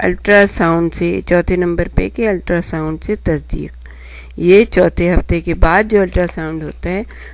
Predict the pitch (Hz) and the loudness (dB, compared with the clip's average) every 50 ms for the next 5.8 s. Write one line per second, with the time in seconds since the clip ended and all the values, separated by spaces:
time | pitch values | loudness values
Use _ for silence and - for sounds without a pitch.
0 | - - - 185 - - 185 175 170 165 - - 165 156 147 - 160 156 151 - | -4 0 2 2 2 2 0 0 0 0 -2 -2 -4 -4 -4 -6 -6 -8 -6 -6
1 | - 160 151 - - - 151 151 160 175 196 254 339 - - - - - - - | -6 -6 -6 -6 -6 -8 -8 -6 -2 -2 -2 -2 -4 -6 -10 -20 -20 -20 -20 -20
2 | - - - - 156 156 160 - 185 - - - - - 147 143 139 - 165 160 | -16 -8 -4 -2 0 0 0 -2 -6 -10 -16 -12 -6 -4 -4 -4 -6 -8 -8 -6
3 | 156 160 160 175 208 - 143 151 151 156 156 165 165 170 202 220 214 226 240 - | -6 -6 -4 -4 -4 -2 -2 -2 -2 -2 -2 -4 -4 -2 0 0 0 0 0 -2
4 | - - 156 151 151 - - - 160 156 - - - - 165 165 170 156 - - | -6 -6 -6 -6 -6 -6 -8 -8 -6 -4 -4 -4 -4 -6 -6 -2 -2 -4 -4 -4
5 | - 160 165 160 175 190 180 170 156 175 214 294 262 185 175 185 | -4 -4 -4 -4 -4 -4 -6 -4 -4 -4 -2 0 0 0 0 -2